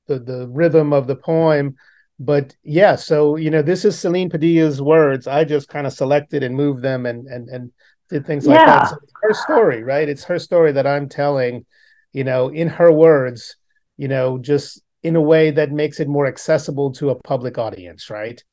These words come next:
Speaker 1: So <laughs> no one,
Speaker 2: Yeah.
Speaker 1: not everyone can go read the diary and, and look through all of the stuff that's there. Some of it is like, yeah, the same thing over and over, or like, you know, things that people aren't,
Speaker 2: Right.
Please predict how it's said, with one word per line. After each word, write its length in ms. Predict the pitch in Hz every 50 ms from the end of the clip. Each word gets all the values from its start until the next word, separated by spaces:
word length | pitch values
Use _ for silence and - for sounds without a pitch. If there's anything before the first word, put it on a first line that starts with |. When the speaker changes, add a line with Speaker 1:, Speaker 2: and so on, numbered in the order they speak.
| _ _ _ _ _ _ _ _ _ _
Speaker 1:
So 240 | - - - 156 147
<laughs> 100 | - - 175
no 180 | 156 151 160 165
one, 240 | 165 160 160 151 151
Speaker 2:
Yeah. 140 | 254 262 262
Speaker 1:
not 240 | - - - 143
everyone 200 | 127 127 131 - - - - -
can 100 | - -
go 80 | 147 143 131
read 220 | 139 147 151 147 139
the 80 | 151
diary 640 | 131 139 147 143 147 147 139 139 135 135 135 131 131
and, 160 | 131 127 131 139 -
and 200 | 147 135 135 139
look 160 | 147 147 147 _
through 220 | - 165 151 147 143
all 360 | - - 139 147 151 151 156
of 80 | 151 139
the 80 | 143
stuff 280 | 139 - - 147 131 -
that's 220 | - 131 127 - -
there. 380 | 170 165 147 135 135 135 - _ _ _ _ - -
Some 240 | - - 175 175
of 120 | 180 165 151
it 80 | 165 160
is 160 | 151 147 143
like, 300 | 147 143 147 143 143 139 -
yeah, 220 | 147 170 180 170 - _ -
the 140 | 147 139 139
same 260 | 143 165 165 165 160
thing 160 | 165 165 160 151
over 240 | 151 156 147 160
and 100 | 160 151
over, 380 | 151 151 156 156 156 151 151 147
or 120 | 139 139 131
like, 280 | 131 131 135 139 135 _ -
you 100 | 156 147
know, 380 | 139 139 139 139 139 147 147 143
things 260 | - 151 151 143 113 -
that 180 | 147 143 139
people 260 | - 147 139 151 143 139
aren't, 220 | 135 139 135 135
Speaker 2:
Right. 280 | 165 165 135 123 -